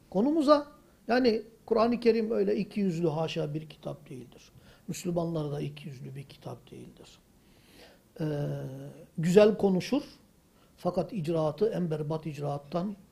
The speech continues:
değildir Müslümanlar. Müslümanın az önce bahsettiğimiz gibi mümin iman kalbimdedir arkadaş. Eğer insanlar benden yana emin değillerse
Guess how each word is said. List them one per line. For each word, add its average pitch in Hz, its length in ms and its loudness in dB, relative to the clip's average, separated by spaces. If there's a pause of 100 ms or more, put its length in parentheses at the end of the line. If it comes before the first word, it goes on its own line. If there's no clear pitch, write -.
(320)
değildir 160 440 2
Müslümanlar. - 420 -20 (1500)
Müslümanın 160 640 -2 (360)
az 147 120 -4
önce 151 300 -2
bahsettiğimiz 147 720 -6
gibi 170 420 0 (640)
mümin 254 540 8 (760)
iman 285 360 8
kalbimdedir 277 540 2
arkadaş. 269 640 0 (800)
Eğer 294 440 12
insanlar 277 1040 8
benden 262 460 10
yana 247 460 6
emin 269 400 12
değillerse 269 680 6